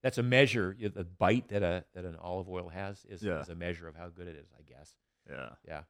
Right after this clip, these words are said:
Speaker 2: Mark, it's been a pleasure, man. What's next for you? You're seventy years old, got a new
Speaker 1: <laughs>
Speaker 2: business. You wanna retire ever?
Speaker 1: Well, I tried to retire. After I,
Speaker 2: <laughs>
Speaker 1: after I sold Primal Kitchen, I tried to retire, and it did,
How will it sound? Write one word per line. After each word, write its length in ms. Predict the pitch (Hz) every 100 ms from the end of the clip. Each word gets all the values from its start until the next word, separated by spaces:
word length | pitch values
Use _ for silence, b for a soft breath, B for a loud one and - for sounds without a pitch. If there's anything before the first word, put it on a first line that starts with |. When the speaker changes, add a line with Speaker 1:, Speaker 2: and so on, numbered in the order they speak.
| _ _ _ _ _ _ -
Speaker 2:
Mark, 260 | 104 98
it's 120 | 92 -
been 120 | 117
a 60 |
pleasure, 280 | 101 113 107
man. 200 | 101 92
What's 200 | 107 120
next 240 | 117 131 -
for 100 | 98
you? 60 |
You're 120 | 87 92
seventy 300 | - 110 107
years 200 | 104 104
old, 400 | 110 110 104 -
got 160 | 101
a 120 | 151 113
new 80 |
Speaker 1:
<laughs> 120 | 101 110
Speaker 2:
business. 580 | 107 110 104 - - -
You 120 | 110
wanna 180 | 120 117
retire 340 | 113 117 131
ever? 240 | 143 156 143 _ -
Speaker 1:
Well, 140 | 190
I 60 | 214
tried 260 | 214 240 262
to 80 |
retire. 400 | 165 - 104 95
After 340 | 98 127 190 185
I, 40 |
Speaker 2:
<laughs> 80 | 135
Speaker 1:
after 180 | 127 143
I 60 |
sold 340 | 131 - 151 -
Primal 240 | 147 147
Kitchen, 300 | - 170 107
I 40 | 98
tried 240 | 104 110
to 60 | 110
retire, 400 | - 110 143 110
and 80 | 90
it 80 |
did, 160 | 113